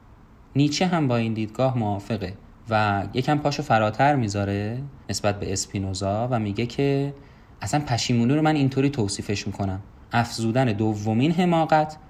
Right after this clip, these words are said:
به حماقت نخست. یعنی تو یه اشتباهی کردی، این حماقت نخسته،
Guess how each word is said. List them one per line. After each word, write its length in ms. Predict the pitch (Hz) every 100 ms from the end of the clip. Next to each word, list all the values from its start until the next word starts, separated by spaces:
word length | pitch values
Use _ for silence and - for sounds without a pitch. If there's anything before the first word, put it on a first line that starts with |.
| -
به 80 | -
حماقت 460 | 123 117 110 117 123
نخست. 500 | 120 104 104 92 - - -
یعنی 120 | - 113
تو 60 |
یه 160 | 135 117
اشتباهی 440 | 110 - 113 131
کردی، 680 | 135 113 107 101 120 139 170 - - - -
این 100 | 120
حماقت 380 | 120 107 120 123
نخسته، 640 | 110 101 131 - 175 170